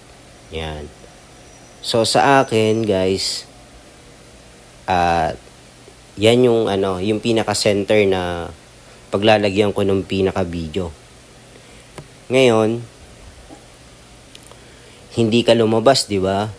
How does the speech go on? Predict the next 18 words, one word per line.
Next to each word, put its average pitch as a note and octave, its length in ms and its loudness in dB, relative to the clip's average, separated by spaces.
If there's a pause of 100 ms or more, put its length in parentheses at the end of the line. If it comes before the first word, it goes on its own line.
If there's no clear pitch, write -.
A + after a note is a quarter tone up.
(1700)
Ang A#2+ 160 -2
gagawin C#3 400 4
muna C#3 240 2
natin C3 400 2
dito G#2+ 480 -2
sa - 80 -4
may A2+ 160 2
pinaka-clip, G#2+ 800 -2 (1500)
ikakat B2+ 500 0
natin A#2 400 2
muna A2+ 300 4
yung G#2+ 180 2
nando A2 240 2
dun G2+ 220 0
sa F#2 100 -4
ilalim F2 640 -2
kasi F#2+ 240 -2
importante. F#2+ 640 0